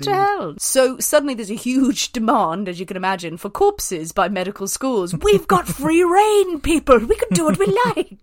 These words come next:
Speaker 1: And things really were reaching a peak in the early eighteen hundreds. And as I said, it's permissible to use dead criminals in medical study, also those who had died by suicide. That's quite sad. But yes, they're damned. They're not gonna get a Christian
Speaker 2: Well,
Speaker 1: burial.
Speaker 2: indeed.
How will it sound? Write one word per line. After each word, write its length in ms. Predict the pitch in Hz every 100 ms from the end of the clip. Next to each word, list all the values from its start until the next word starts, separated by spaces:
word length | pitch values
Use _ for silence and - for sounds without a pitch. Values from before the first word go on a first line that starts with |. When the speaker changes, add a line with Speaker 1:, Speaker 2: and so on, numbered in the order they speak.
| -
Speaker 1:
And 100 | 254
things 240 | 311 269
really 220 | 240 262
were 160 | 233 220
reaching 300 | 202 190 196
a 40 | 180
peak 360 | 269 208 -
in 140 | - 170
the 120 | 165
early 360 | 180 175 170 170
eighteen 320 | - 160 165 170
hundreds. 520 | 254 226 165 156 - -
And 80 | 220
as 140 | 208
I 40 | 202
said, 280 | 226 185 -
it's 220 | 208 -
permissible 540 | - 233 269 269 254
to 100 | 247
use 280 | 185 202 185
dead 280 | - 185 175
criminals 520 | - 165 107 82 165 -
in 140 | 175
medical 260 | 165 165 170
study, 340 | - 160 165 -
also 420 | 180 175 190 170
those 280 | 170 165 160
who 100 | 170
had 80 | 156
died 180 | 165 160
by 100 | 160
suicide. 680 | - 349 - - 143 202 - 381
That's 260 | 359 392 - _ -
quite 280 | - -
sad. 360 | - - - - -
But 180 | - _
yes, 340 | 165 165 170
they're 160 | 165 170
damned. 320 | 165 151 202
They're 220 | 170 202
not 180 | 196 175
gonna 140 | 180 151
get 80 | 151
a 60 |
Christian 280 | - 160 156
Speaker 2:
Well, 100 | 160
Speaker 1:
burial. 100 | 156
Speaker 2:
indeed. 280 | 139 151